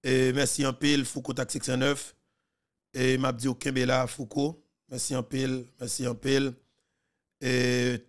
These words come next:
Foucault Tax sept cent neuf. Et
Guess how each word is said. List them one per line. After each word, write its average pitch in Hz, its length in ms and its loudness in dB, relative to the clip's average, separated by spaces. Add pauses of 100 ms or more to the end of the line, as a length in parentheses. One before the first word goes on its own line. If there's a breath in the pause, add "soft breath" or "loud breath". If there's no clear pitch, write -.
(120)
Foucault 131 480 -4
Tax 131 260 -4
sept 139 120 -6
cent 127 140 -2
neuf. 127 340 -2 (1160)
Et 120 840 0